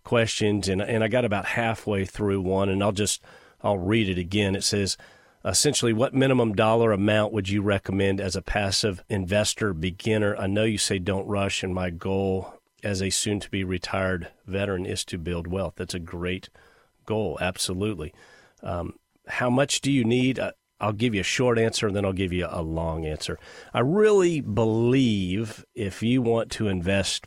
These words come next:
passively into multifamily apartment communities, you should have greater than fifty grand, and, and most likely you'd probably be better starting with a hundred grand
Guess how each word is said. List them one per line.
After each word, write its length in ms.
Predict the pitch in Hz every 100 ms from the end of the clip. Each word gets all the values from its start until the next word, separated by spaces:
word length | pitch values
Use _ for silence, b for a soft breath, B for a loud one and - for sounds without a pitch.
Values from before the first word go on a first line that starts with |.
| -
passively 680 | - 117 110 - 82 76 85
into 380 | 92 - 104 98
multifamily 880 | 95 95 - 107 95 104 101 98
apartment 520 | 85 - 104 95 90 -
communities, 600 | 95 92 90 87 87 - b b b _
you 140 | 131
should 380 | 131 - 135 120
have 680 | 101 101 101 98 87 98 -
greater 380 | 110 104 101
than 180 | 95 90
fifty 420 | - 117 - 104
grand, 440 | 95 95 92 92 90
and, 100 | 92
and 240 | 117 98
most 260 | 104 107 -
likely 540 | 98 95 95 90 92
you'd 220 | - 98 -
probably 540 | 104 98 92 95 92
be 180 | 85 90
better 320 | 90 87 90
starting 560 | - 95 90 90 85 82 b b b _
with 300 | 101 92 -
a 260 | 104 87 87
hundred 600 | - 98 90 87 80 - b b b b _
grand 680 | - 95 87 80 67 78 -